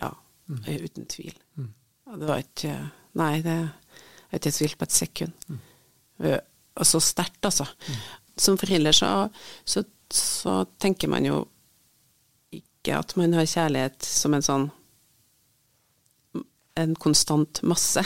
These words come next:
Speaker 1: <laughs> som man deler opp og gir til ungene. Det er liksom utømmelig, uendelig. Ehm, så li-,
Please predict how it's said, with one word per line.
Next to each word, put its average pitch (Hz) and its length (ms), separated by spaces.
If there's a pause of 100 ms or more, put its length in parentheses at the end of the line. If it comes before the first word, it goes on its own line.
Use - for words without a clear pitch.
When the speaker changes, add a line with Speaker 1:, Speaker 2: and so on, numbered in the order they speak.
Speaker 1:
<laughs> - 100
som - 180
man 160 140
deler 160 260
opp - 200 (260)
og - 80
gir 151 180
til 156 240 (580)
ungene. 170 540
Det 175 80
er 165 80
liksom 147 280 (640)
utømmelig, 139 640 (340)
uendelig. 143 520 (480)
Ehm, 147 580 (1600)
så - 140
li-, 165 200